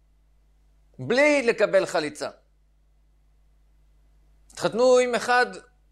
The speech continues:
זר, לא עם האח של הבעל. לפי בית שמאי, כעת, איכי נעביד לו. הרי בית שמאי סוברים שהם היו צריכות לקבל חליצה לפני שהם התחתנו עם אחד זר.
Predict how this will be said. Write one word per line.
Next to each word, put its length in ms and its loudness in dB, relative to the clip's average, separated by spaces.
זר, 420 0
לא 140 -2
עם 180 -4
האח 280 -4
של 160 -4
הבעל. 340 -2
לפי 280 -2
בית 280 0
שמאי, 580 -2
כעת, 560 0
איכי 280 -4
נעביד 420 -4
לו. 240 -8
הרי 180 -6
בית 160 -2
שמאי 280 2
סוברים 440 -2
שהם 240 -2
היו 120 0
צריכות 260 -2
לקבל 260 0
חליצה 380 0
לפני 160 -6
שהם 140 -6
התחתנו 300 -4
עם 140 -4
אחד 280 0
זר. 300 2